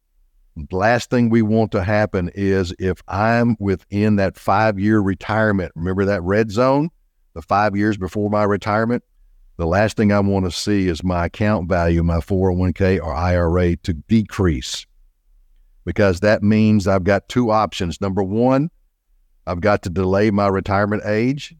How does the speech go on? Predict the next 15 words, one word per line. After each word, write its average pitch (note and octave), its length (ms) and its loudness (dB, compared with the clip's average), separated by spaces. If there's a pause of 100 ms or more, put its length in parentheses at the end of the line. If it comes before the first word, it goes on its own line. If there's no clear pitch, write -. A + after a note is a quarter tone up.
(120)
to E2+ 100 -6
build F#2+ 360 0
that G2+ 240 2
account F#2+ 380 -2
back G2+ 260 0
up. A#2 240 2 (280)
Or F#2 140 -2
number F2+ 280 -2
two, C#3+ 380 0 (360)
if D#2+ 140 -10
I F2+ 120 2
retire G2 420 0
at G2+ 100 0
that F#2 200 -2
same G#2 300 0